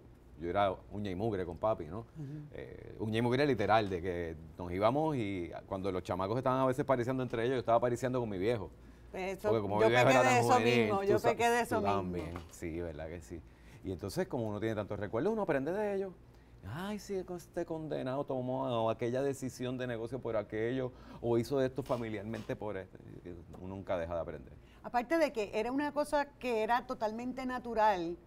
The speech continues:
Speaker 2: uno estar al lado de ellos y uno verlos hacer las cosas,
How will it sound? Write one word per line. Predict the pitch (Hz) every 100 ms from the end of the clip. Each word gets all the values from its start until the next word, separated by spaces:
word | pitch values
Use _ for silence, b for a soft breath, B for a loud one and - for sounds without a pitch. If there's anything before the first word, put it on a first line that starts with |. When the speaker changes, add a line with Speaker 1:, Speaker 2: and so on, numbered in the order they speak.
| b b b b b
Speaker 2:
uno | 202 220
estar | 214 240
al | 240
lado | 240 240 240
de | 240
ellos | 240 208
y | 196
uno | 196 226
verlos | 220 233 233 214 202 214
hacer | 208 196
las | 196 214
cosas, | - 254 226 - 180 165